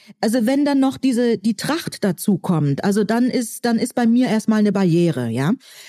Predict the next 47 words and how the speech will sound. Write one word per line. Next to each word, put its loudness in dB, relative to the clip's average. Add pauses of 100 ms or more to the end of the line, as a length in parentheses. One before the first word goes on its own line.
Äh, 2
ich -4
kann -2
mir 0
aber 0
vorstellen, -2
wenn 2
ich 0
dann 0
die 0
Augen -2
zumache 0
und 2
nur 2 (200)
die 4
Musik 2
auf -2
mich 0
wirken 2
lasse 0
und 0
das -2
wirklich -2
toll 0
ist, -2 (280)
dann 2 (140)
nimmt 2
mich 0
die 2
Musik 0
sicherlich -2
irgendwann 4
mit. 0 (220)
Sie 2
nimmt 2
mich 0
später -2
mit, -2
also -2
es -4
dauert -2
bei 0
mir 4
länger, 0
als -6
wenn 2
ich 0